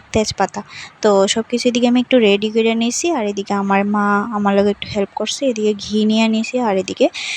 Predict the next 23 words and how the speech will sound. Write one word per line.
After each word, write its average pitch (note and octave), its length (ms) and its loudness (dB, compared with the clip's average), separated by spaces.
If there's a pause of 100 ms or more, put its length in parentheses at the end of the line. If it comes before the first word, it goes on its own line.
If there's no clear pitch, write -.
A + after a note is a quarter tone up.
(160)
একটু, G3+ 600 2
আহ, G3 300 2 (200)
পেঁয়াজ A3 360 4
নিছি। G#3 300 -6 (600)
আর A#3 180 2
এদিকে A#3+ 320 -2
কিন্তু B3+ 320 -6
দেশি A3 340 -6
মোরগের A3+ 400 -4
মাংসটা G#3 540 -6
আগের G#3 280 -10
থেকেই G#3+ 320 -4
রান্না G3 340 -2
করে G3+ 240 2
রাইখা F#3+ 300 0
দিছিল G#3 360 -4
বিকালবেলা। G#3 600 2 (500)
তো A#3+ 100 6 (320)
যেহেতু A3 520 0
দুইটা G#3 340 -2
করতে G#3 520 0
অনেকটা G3 400 0
লেট G3+ 260 0